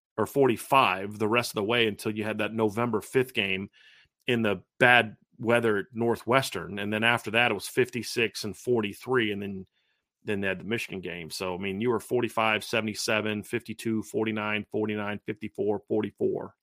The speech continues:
last year, forty-four against Penn State. So they're not scoring quite at the rate that they have in the past.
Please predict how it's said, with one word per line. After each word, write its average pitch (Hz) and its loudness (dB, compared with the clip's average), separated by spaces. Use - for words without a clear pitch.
last - -8
year, - -8
forty-four 113 -2
against 92 -8
Penn 98 -6
State. - -10
So 131 4
they're 139 4
not 175 4
scoring 156 2
quite 156 2
at 127 0
the 110 -2
rate 110 0
that 107 -8
they 110 -4
have 104 2
in 98 -6
the 92 -8
past. - 2